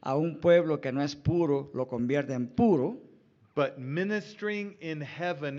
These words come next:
Speaker 2: in such a way
Speaker 1: sino que él sirve o ministra en el cielo de tal modo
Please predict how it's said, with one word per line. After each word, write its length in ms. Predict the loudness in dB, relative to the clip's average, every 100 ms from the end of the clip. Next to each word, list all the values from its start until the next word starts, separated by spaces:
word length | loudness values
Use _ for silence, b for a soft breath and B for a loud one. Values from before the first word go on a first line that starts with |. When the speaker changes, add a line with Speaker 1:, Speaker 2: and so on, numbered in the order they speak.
| -10
Speaker 2:
in 140 | -14
such 380 | -14 -4 -4 -2
a 60 | -4
way 340 | 0 0 -2
Speaker 1:
sino 340 | 4 4 6 2
que 340 | 4 6 8
él 280 | 6 2 -2
sirve 580 | 2 4 6 4 2 2
o 80 | 2
ministra 640 | 2 2 2 0 -2 -2
en 100 | 0
el 120 | 0
cielo 520 | -2 -4 2 2 4
de 160 | 2 0
tal 440 | -4 -6 0 0 0
modo 480 | 0 0 -2 -6